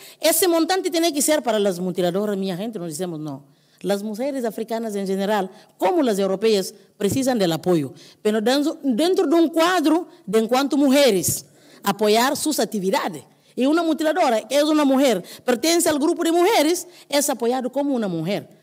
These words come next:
pero no como mutiladora, para abandonar la práctica. Eso no lo queremos porque no es sustentable de un lado,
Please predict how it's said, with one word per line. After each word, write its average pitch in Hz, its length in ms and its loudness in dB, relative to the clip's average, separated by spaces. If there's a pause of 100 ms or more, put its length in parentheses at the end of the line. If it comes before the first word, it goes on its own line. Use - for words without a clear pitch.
(140)
pero 190 180 -2
no 247 160 -4
como 208 220 -2
mutiladora, 156 600 -4 (220)
para 175 140 -2
abandonar 147 400 -8
la 127 120 -14
práctica. 139 360 -12 (100)
Eso 269 320 -2 (200)
no 214 120 0
lo 208 100 2
queremos 220 240 0
porque 370 180 -4
no 392 140 -6
es 403 140 -4
sustentable 190 680 -4
de 170 80 -4
un 180 100 -2
lado, 226 240 0